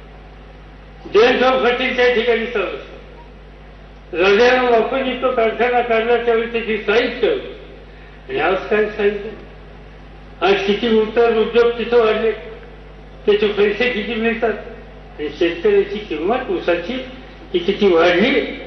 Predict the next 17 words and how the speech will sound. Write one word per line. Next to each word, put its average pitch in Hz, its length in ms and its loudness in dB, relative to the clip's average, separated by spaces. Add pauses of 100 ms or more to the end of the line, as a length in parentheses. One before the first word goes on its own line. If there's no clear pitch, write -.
(340)
याची 160 200 -6 (140)
तुलना 214 280 2
जर 214 220 2
करायची 180 440 -2
झाली 156 360 -2 (460)
तर - 40 2
पाटण 202 460 2
तालुक्यातल्या 175 600 2 (200)
ऊस 214 180 -2
उत्पादकांच्यावर 147 840 0
एका 175 280 0
दृष्टीने 156 460 -4
अन्याय 147 440 0
होतोय. - 360 -6 (1080)
आणि 160 100 2
म्हणून 214 260 4
माझी 202 440 0